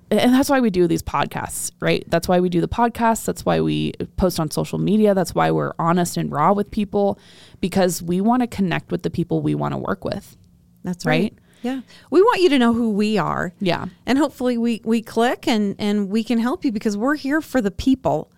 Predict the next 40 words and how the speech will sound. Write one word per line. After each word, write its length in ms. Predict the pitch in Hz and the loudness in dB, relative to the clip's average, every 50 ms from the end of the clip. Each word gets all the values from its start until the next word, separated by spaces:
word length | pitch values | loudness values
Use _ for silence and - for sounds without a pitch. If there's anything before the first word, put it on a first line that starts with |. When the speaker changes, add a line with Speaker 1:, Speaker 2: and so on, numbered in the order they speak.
| - | -2
Speaker 1:
Exactly. 640 | - 175 165 175 180 - 151 135 135 156 - 233 262 | -2 -2 -2 -2 -4 -4 -4 -4 -4 -6 -4 0 2
Speaker 2:
We 60 | 277 | 2
are 80 | 294 262 | 4 4
not 400 | 220 208 208 208 202 208 202 - | 4 4 2 2 2 0 -2 -4
here 240 | - - 214 196 185 | -4 -4 -2 -2 -2
for 160 | 175 185 - | -4 -6 -6
anything 420 | - 220 220 233 233 - 214 190 180 | -2 0 2 2 0 0 -2 -4 -2
else 260 | 170 156 156 - - | -2 -4 -6 -8 -8
but 140 | - 196 185 | -10 -10 -4
to 80 | - 208 | -2 0
make 200 | 208 208 202 208 | 0 0 0 -2
sure 160 | - - 208 | -4 -6 -4
you 320 | 190 185 180 202 226 247 | -4 -4 0 0 0 0
get 220 | 214 - 226 - - | 2 2 0 2 2
what 140 | 196 - - | 0 -2 -2
you 280 | 185 175 208 226 247 247 | 0 2 4 6 6 6
need. 560 | 247 269 277 330 392 302 - - - 165 160 - _ | 6 4 2 2 2 0 -2 -4 -6 -10 -14 -14 _
Speaker 1:
Yes, 680 | - 170 156 - - - - - - - - - - - _ _ _ _ - | -8 -4 -4 -2 -4 -4 -8 -12 -14 -12 -12 -12 -12 -14 _ _ _ _ -4
exactly. 520 | 202 190 226 220 247 - - - - - - _ _ _ | 0 2 2 0 0 -2 -6 -10 -10 -12 -14 _ _ _
So 440 | - - 202 190 180 175 170 - - - - - - - - _ _ _ _ _ - - | 0 2 4 6 6 4 4 0 -6 -14 -20 -20 -20 -20 -20 _ _ _ _ _ -2 2
that's 200 | 196 202 226 - | 2 2 4 4
our 120 | 269 254 | 2 2
focus, 340 | - 196 180 - 180 170 - | 2 0 0 0 -2 -2 -2
is 180 | 180 165 - | -4 -4 0
really 220 | - 170 165 165 170 | 0 2 2 2 0
cultivating 580 | - - 170 160 156 165 170 170 165 160 156 | 0 2 2 2 2 2 0 2 2 2 2
relationships, 840 | 156 156 151 147 156 - - 151 151 - 160 151 156 - - - - | 0 0 2 0 0 0 -2 -4 -4 -2 -2 -2 -2 -4 -6 -8 -8
being 320 | - 170 165 170 170 170 - - | -4 0 2 2 2 2 0 2
open 340 | 160 160 160 175 170 165 165 | 0 2 2 2 0 0 0
to 140 | - 185 180 | 0 0 0
more 260 | 170 160 160 160 160 | 2 2 2 2 2
relationships, 880 | 160 160 156 151 147 147 - - 151 143 - - 151 156 - - - - | 2 2 2 2 2 0 0 -2 -4 -4 -2 -2 -2 -2 -4 -8 -8 -4
Speaker 2:
Mm-hmm. 260 | 240 254 262 330 370 | -2 -2 0 0 0
Speaker 1:
and 160 | - 151 151 | 0 0 -2
helping 460 | 156 156 175 165 160 - 160 156 156 | 0 2 2 2 2 0 -2 -2 -2
people, 540 | - - 151 147 - - 143 147 147 151 - - - - - _ - | -2 -2 -4 -4 -2 0 0 0 0 0 -2 -8 -20 -20 -20 _ -4
chasing 340 | - 196 180 160 - 190 180 | 0 0 0 2 0 -2 0
after 240 | 175 170 175 - 185 | -2 -2 -2 -2 -4
the 80 | 170 160 | -4 -4
hearts 640 | 151 - - 156 143 147 - - - - - - | -4 -2 0 0 0 0 -4 -8 -12 -14 -14 -14